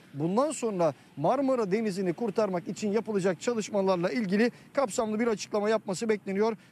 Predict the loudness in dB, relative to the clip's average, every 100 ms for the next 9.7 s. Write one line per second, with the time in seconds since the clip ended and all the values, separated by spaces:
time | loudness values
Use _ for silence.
0 | -4 -2 0 0 2 0 0 0 0 2
1 | 0 -2 -2 0 -2 -10 -6 -2 0 0
2 | 2 0 0 -4 -4 0 -2 -2 _ -2
3 | 2 2 2 2 2 2 0 0 -2 -2
4 | -2 -4 -2 0 2 2 2 0 0 2
5 | 2 2 0 -2 0 2 0 2 0 2
6 | 0 0 2 2 2 -4 _ 0 2 2
7 | 0 0 -2 -2 -2 0 0 0 0 0
8 | 0 0 2 2 2 0 2 0 0 0
9 | 0 -2 -4 0 0 0 -4